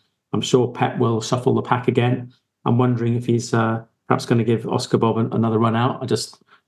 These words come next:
read that he's got a new three-year deal, which is, which is great, great news for City. Um, and I think that we showed, we showed last time, didn't we? We went one nil down against a run of play. I think, uh, they've got some, they've got some dangerous players, haven't they? Uh, uh, Luton,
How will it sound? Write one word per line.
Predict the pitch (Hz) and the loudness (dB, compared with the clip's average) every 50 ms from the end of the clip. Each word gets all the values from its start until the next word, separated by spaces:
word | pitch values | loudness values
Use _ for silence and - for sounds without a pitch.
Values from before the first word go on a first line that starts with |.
| _ | _
read | - 117 117 | 0 2 2
that | - | 2
he's | 120 120 | 0 2
got | - - 139 - | 0 0 0 2
a | 117 | 0
new | 113 113 | 0 0
three-year | 110 - - 117 110 110 107 104 | 2 2 2 2 2 2 0 2
deal, | 98 110 107 110 117 | 2 2 2 2 0
which | 113 107 113 - | -2 -2 -4 -6
is, | 113 110 - - | -6 -8 -4 -4
which | - 107 - - | -4 -4 -2 -2
is | - - | -4 0
great, | - 123 117 113 - - | 2 2 2 2 -2 0
great | - - 113 131 | 0 0 0 2
news | 127 117 113 113 | 0 -2 -2 -2
for | - 104 | -2 -4
City. | - - 107 - - 110 117 120 - - - - - - _ _ _ _ _ | 0 0 0 2 2 0 0 0 -8 -18 -20 -20 -20 -20 _ _ _ _ _
Um, | - 117 117 117 120 120 120 117 123 - - | 0 2 2 2 2 2 2 2 0 -2 0
and | - 131 135 | 0 2 2
I | 131 | 2
think | 127 - 151 156 156 | 2 2 0 2 2
that | 147 143 143 | 2 2 2
we | 151 151 | 0 -2
showed, | 143 - 165 151 147 147 147 - - _ _ _ | 2 2 2 2 2 0 0 -6 -12 _ _ _
we | - 165 | -2 0
showed | 160 - 165 160 | 2 2 2 2
last | 156 156 147 147 - | 2 2 0 0 0
time, | - 151 127 110 113 | 0 2 2 2 0
didn't | 123 117 | -2 -2
we? | 110 | 0
We | 113 | 0
went | 123 123 - - | 0 0 0 0
one | 117 110 110 | -2 -2 -2
nil | 110 104 101 | -2 -2 0
down | 98 110 110 110 107 101 | 0 0 0 0 0 0
against | 101 107 107 101 - - | 0 0 0 -2 0 0
a | 110 | 0
run | 104 104 | 0 0
of | 101 - - | -4 -2 0
play. | - 104 98 98 | 0 0 0 0
I | 101 | -4
think, | 95 - 107 104 110 110 - - - - - - _ _ _ | -2 -2 -2 -2 -2 -4 -8 -18 -20 -20 -20 -20 _ _ _
uh, | - - 107 | -2 0 2
they've | 113 117 | 2 2
got | - - - | 2 2 0
some, | - - 127 117 123 123 123 | 2 0 0 0 0 -2 -4
they've | - 156 | -2 0
got | 165 156 - | 0 0 2
some | - 127 | 0 0
dangerous | 117 139 135 123 123 123 | 2 2 0 0 0 -2
players, | - - - 180 165 117 98 - | 0 2 2 2 2 0 -2 -4
haven't | - - - | -4 -4 -2
they? | 101 101 104 107 107 | -2 -2 -2 -2 -2
Uh, | 107 101 101 - - _ _ - - - _ _ _ | -2 -2 -4 -4 -8 _ _ -20 -20 -20 _ _ _
uh, | - 123 | 0 0
Luton, | 120 120 120 113 117 - 110 101 - | 2 2 2 0 0 -2 -4 -4 -4